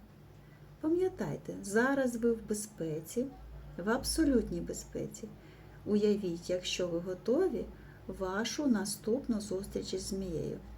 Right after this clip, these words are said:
Змія буде дуже далеко, вона не бачить вас, не відчуває, а ви її вже помітили. Але вона дуже далеко,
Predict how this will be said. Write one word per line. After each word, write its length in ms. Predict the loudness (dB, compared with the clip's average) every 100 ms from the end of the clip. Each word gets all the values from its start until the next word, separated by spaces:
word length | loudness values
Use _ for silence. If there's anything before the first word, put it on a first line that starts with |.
| -18 -20 -20 -18 -16 -6
Змія 380 | 2 4 4 4
буде 240 | 2 2
дуже 280 | 4 4 4
далеко, 600 | 2 2 2 -2 -4 -6 -6 -4
вона 240 | -2 -2
не 200 | 0 2
бачить 640 | 2 2 2 -2 -4 -6 -6
вас, 280 | -6 -4 0
не 220 | 2 4
відчуває, 800 | 2 -2 -2 -2 0 0 0 -2 -8 -14 -8
а 120 | -6 -2
ви 120 | 0
її 300 | 4 4 4
вже 260 | 0 0 -2
помітили. 640 | 0 0 0 -2 -6 -8 -10 -12 -18 -20 -20 -8
Але 220 | -2 0
вона 260 | 0 -2 -2 0
дуже 300 | 0 0 2
далеко, 600 | 2 4 2 2 -2